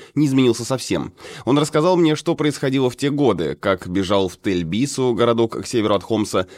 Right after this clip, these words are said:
когда ситуация в старом городе стала совсем невыносимой, как скитался там пять лет с новой семьёй из одного схрона в другой,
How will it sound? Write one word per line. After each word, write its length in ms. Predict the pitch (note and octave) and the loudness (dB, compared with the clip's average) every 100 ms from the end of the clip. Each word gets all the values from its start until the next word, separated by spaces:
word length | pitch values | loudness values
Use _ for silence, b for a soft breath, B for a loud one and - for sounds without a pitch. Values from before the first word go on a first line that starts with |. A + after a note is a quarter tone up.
| B | B
когда 220 | G2+ G#2 | -4 -2
ситуация 580 | G#2 - A2 - A2 - | -2 0 -2 0 -2 -2
в 40 | |
старом 380 | - A2 G2+ G2 | -4 0 0 0
городе 280 | F#2 G#2 F#2 | 0 0 -2
стала 260 | F2 G2 F2+ | -2 -2 -2
совсем 320 | G#2 - G#2 | -4 -2 0
невыносимой, 600 | G2+ F#2+ F#2 - F#2 F#2 B B | 2 2 -2 -2 -2 -4 B B
как 160 | C#3+ D3 | -6 -6
скитался 440 | - C#3 C3+ C3 | -6 -2 -2 0
там 200 | B2 A2 | -2 0
пять 260 | A2 G#2+ - | 0 -2 2
лет 200 | A#2 A2 | 0 0
с 80 | |
новой 200 | B2+ G2+ | 0 0
семьёй 440 | G2 G#2+ F#2 A2 C3+ | 0 0 2 2 2
из 60 | |
одного 300 | G#2 F#2+ F#2+ | 2 0 0
схрона 400 | F#2+ - G2+ F#2+ | -2 -2 0 0
в 60 | F2+ | 0
другой, 400 | F#2+ F#2+ A#2+ C#3+ | -2 2 2 2